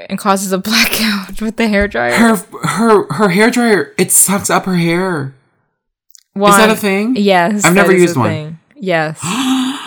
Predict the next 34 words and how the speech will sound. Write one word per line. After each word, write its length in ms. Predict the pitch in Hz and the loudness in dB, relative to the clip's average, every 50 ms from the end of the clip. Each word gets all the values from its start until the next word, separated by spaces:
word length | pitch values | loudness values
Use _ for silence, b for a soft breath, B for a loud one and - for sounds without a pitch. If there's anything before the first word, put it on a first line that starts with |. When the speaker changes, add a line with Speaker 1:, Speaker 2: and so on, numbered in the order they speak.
| - - - | -16 -14 -6
Speaker 2:
Oh 120 | - 139 135 | -2 2 4
my 100 | 135 123 | 4 4
God. 460 | 117 120 131 131 131 127 123 120 120 | 2 2 0 0 0 0 -2 -2 -4
Speaker 1:
I'm 80 | 208 | -4
so 180 | - - 208 196 | 0 0 0 2
glad 180 | - 262 247 262 | 2 2 4 4
I 60 | 277 254 | 4 2
Speaker 2:
Yes. 60 | 190 | 2
Speaker 1:
don't 220 | - 190 170 175 | 2 0 0 0
have 160 | 185 180 175 165 | -2 -4 -4 -2
long 220 | 175 170 170 170 | -2 -4 -4 -4
hair 180 | 165 160 156 156 | -4 -6 -6 -6
anymore. 280 | 160 170 175 180 180 | -6 -6 -6 -6 -4
That 180 | - 185 180 170 | 0 0 0 2
was 140 | 185 180 185 | 2 0 0
always, 260 | 170 170 180 185 180 | 0 0 0 0 -2
like, 140 | 190 180 - | -2 -6 -6
such 260 | - - 165 156 - | -4 -6 -6 -4 -6
a 60 | 165 | -10
fear. 540 | 160 - - 156 151 143 143 147 147 160 _ _ _ _ _ _ _ _ _ _ _ _ - | -12 -10 -8 -8 -6 -6 -6 -8 -10 -12 _ _ _ _ _ _ _ _ _ _ _ _ -6
My 100 | 185 175 | -2 0
mom 160 | 180 180 180 | 0 2 2
always 300 | 175 180 175 180 175 - | 2 2 0 -2 -2 -4
told 220 | - - 175 165 165 | -6 -6 -6 -6 -6
me 80 | 160 | -6
to 80 | 151 151 | -8 -8
be 120 | 160 156 | -8 -8
careful 380 | 151 - 160 147 143 - 151 143 | -8 -8 -10 -10 -10 -8 -10 -10
with 160 | 151 - - | -10 -10 -12
that. 300 | - - 52 50 - _ _ - _ _ _ _ _ _ _ _ _ _ _ _ _ - | -12 -12 -12 -14 -16 _ _ -20 _ _ _ _ _ _ _ _ _ _ _ _ _ -6
Speaker 2:
What 260 | - 123 165 202 - - | -2 -2 0 -2 -2 -4
the 60 | 262 | -8
fuck? 640 | 262 - - - - - - - - - - - - - - - - - _ _ _ - | -8 -8 -8 -10 -10 -10 -10 -12 -12 -14 -14 -16 -16 -18 -20 -20 -20 -20 _ _ _ -16
Speaker 1:
Yeah, 340 | 185 - - - 139 - | -14 -12 -12 -12 -14 -16